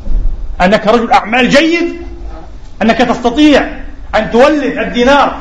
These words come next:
مليون دينار؟ هذا ما أراده الله منك. "جمعته وثمرته وتركته أكثر ما كان،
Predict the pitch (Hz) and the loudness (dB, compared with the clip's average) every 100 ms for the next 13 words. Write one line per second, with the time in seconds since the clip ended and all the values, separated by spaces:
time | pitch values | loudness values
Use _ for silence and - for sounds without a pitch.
0 | - - 226 277 247 302 277 254 294 - | -12 -4 2 4 4 2 0 -2 -2 -2
1 | - - - - - - 226 254 240 247 | -6 -12 -16 -18 -18 0 2 4 4 4
2 | 233 254 226 226 240 262 320 330 - - | 4 4 2 4 4 4 2 -2 -4 -12
3 | - - - - - - 185 190 254 254 | -14 -16 -16 -18 -18 -6 -2 2 0 2
4 | 240 294 320 - - - 170 175 190 208 | 2 2 0 -4 -10 -6 -2 0 0 2
5 | 277 - 262 302 339 - - - 214 214 | 0 2 2 4 2 -2 -8 -2 0 4
6 | 226 294 294 269 254 254 - 285 269 254 | 4 4 2 2 4 2 0 2 4 4
7 | 247 240 254 311 311 | 4 2 4 4 4